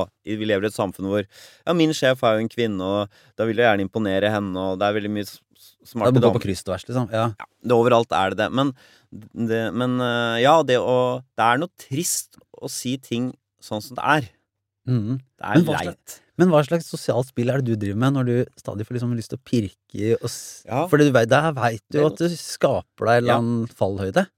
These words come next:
Speaker 1: Nei, det er, det er det sosiale jeg spiller jeg driver med der, hvis
Speaker 2: Ja.
Speaker 1: jeg skal prøve å se det, være koret
Speaker 2: Ja.
Speaker 1: i mitt liv, da.
Speaker 2: Mhm.
Speaker 1: <laughs> Det er at jeg, jeg er han som ikke er redd for å si ting rett ut. Han som ikke bryr seg om å få kjeft.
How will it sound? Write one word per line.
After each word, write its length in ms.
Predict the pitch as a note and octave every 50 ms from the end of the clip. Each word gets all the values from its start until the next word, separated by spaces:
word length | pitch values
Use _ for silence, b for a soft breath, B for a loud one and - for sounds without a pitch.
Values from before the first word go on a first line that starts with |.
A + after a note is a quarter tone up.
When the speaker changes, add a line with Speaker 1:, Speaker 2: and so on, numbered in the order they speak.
| _ b b b b b b b
Speaker 1:
Nei, 100 | - C3+ D#3
det 80 | F3+
er, 120 | D#3 D3 F#2+
det 100 | B2 D#3
er 80 | D#3+ E3 E3
det 60 | D#3+ D#3+
sosiale 420 | E3 D3+ - E3 D3+ C3+ C3+ C3+
jeg 120 | C3+ C3+ -
spiller 260 | _ A#2+ A2+ A2+ A#2 A#2+
jeg 100 | A#2 A2
driver 200 | G#2+ G#2 G2+ G2+ G#2+
med 80 | A2+
der, 80 | C#3+ D#3+
hvis 120 | C3 A#2 A#2+
Speaker 2:
Ja. 20 |
Speaker 1:
jeg 140 | C3+ G3 A#3
skal 80 | A2 -
prøve 160 | A2 G2+ F#2
å 80 | F#2+ F#2+
se 160 | - G2+ F#2 F2
det, 180 | F2 F2+ F2+ G2
være 220 | G2+ G2 G2 G2+ -
koret 300 | _ - G2+ A2+ - -
Speaker 2:
Ja. 160 | - - - G#2 -
Speaker 1:
i 60 | F#2
mitt 220 | G2 F2 E2 - G#2
liv, 120 | A#2 D3+
da. 140 | F3+ F3+ D3+
Speaker 2:
Mhm. 320 | B2 A#2+ A2+ A#2 C#3+ G3
Speaker 1:
<laughs> 680 | A#2+ A2 A#2+ - _ _ _ - - - - _ _
Det 80 | A#2+ C3
er 160 | C3+ B2+ B2
at 80 | A#2+ -
jeg, 280 | - B2 A#2+ B2 B2+ B2+
jeg 80 | C3 C3
er 60 | C3
han 280 | A#2+ A2+ F2+ F#2 F#2+ F#2
som 460 | - - - A#2 A2+ A2+ G#2+ G#2+ G#2+ -
ikke 300 | - A#2+ - _ - F#2+
er 40 | F#2+ F#2+
redd 100 | E2+ -
for 160 | _ _ G2+
å 60 | G#2
si 500 | G2+ - - - - F2 E2 E2+ F2 E2+ - _ _ _
ting 380 | _ F2+ E2+ F2 F2+ F2+ C2+ - -
rett 240 | - F2 F2+ - _ -
ut. 320 | A#2 B2 - - - - b b b b _
Han 100 | A2 A2
som 140 | G#2 - B2+
ikke 180 | A#2 - - A2 G2+
bryr 240 | G#2 G#2 G#2 F2 E2+
seg 140 | - - D#2+
om 60 | E2 E2+
å 80 | E2+ -
få 80 | -
kjeft. 560 | - - - - C3 C3 - - _ - -